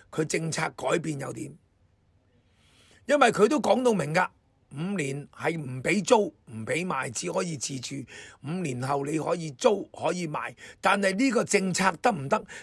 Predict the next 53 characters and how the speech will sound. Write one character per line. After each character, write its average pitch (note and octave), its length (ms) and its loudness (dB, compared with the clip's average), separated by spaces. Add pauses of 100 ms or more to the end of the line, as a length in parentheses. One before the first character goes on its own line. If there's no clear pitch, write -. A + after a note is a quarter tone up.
(120)
而 C#3+ 140 2
更 F3+ 240 2
重 D#3+ 160 -2
要 E3 100 -2
嘅 E3+ 120 4
仲 D3+ 160 -4
有 D#3 100 -2
個 D3+ 80 -4
房 G#2+ 220 -8
產 C#3+ 200 -6
稅。 C3 160 -10 (800)
而 E3+ 80 -4
家 F#3 340 6 (840)
中 G#3 240 6
國 E3 320 6
諗 E3+ 240 2
住 D3+ 280 2
如 B2+ 40 -8
果 E3 140 4
真 F3+ 200 2
係 D#3 160 0
賣 D3+ 300 -6
地 D#3+ 220 -6
各 E3+ 140 -4
樣 D3+ 200 -4
嘢 D3 160 -6
唔 A#2+ 180 -8
得， F3 160 0 (200)
佢 C#3 100 -6
哋 D3 100 -2
就 C#3+ 140 -6
會 D3+ 140 -4
打 D#3 240 -4
房 A#2+ 360 -10
產 C#3+ 300 -2
稅 D#3 260 -4
主 C#3+ 140 -10
義， E3 320 -6 (460)
一 - 80 0
嚟 D#3 320 2
到 E3 80 6
嘅 F3 180 6
時 D3+ 80 0
候， C3 80 0
個 E3+ 140 0
變 E3+ 400 0
數 E3+ 280 2
亦 D#3+ 120 -4
都 - 340 2 (540)
非 G3 320 2
常 A2+ 240 -8
之 E3 120 -2
大。 - 120 -10